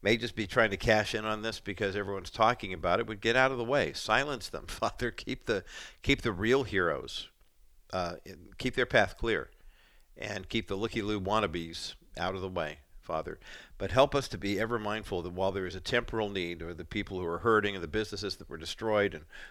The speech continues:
landmarks and homes and nature, we know that you're the God of all things, and if this is part of your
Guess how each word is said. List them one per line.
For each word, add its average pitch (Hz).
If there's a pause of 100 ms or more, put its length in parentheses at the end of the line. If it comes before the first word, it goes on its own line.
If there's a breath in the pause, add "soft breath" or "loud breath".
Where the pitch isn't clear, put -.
landmarks 104
and 92
homes 98
and 80 (180)
nature, 110 (680 soft breath)
we 113
know 117
that 101
you're 113
the 98
God 104
of 98
all 98
things, 107
and 98
if 92
this 120
is 101
part 113
of 90
your 107